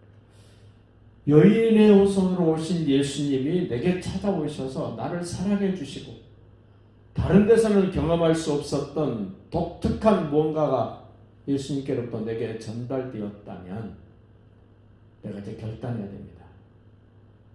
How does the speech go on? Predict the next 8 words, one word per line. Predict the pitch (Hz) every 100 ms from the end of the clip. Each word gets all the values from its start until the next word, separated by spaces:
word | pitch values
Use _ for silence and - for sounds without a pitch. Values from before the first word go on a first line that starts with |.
| - _ _ _ _ _ _ - - - _ _
이 | 180 190
종이 | - 165 202 208 165 110 98 - - -
자유를 | - 151 202 214 214 -
포기하고 | 185 180 185 156 151 147
주인을 | - 185 180 165
선택할 | - 214 214 208 196 175 165
수 | - 143
있도록 | - 147 143 143 -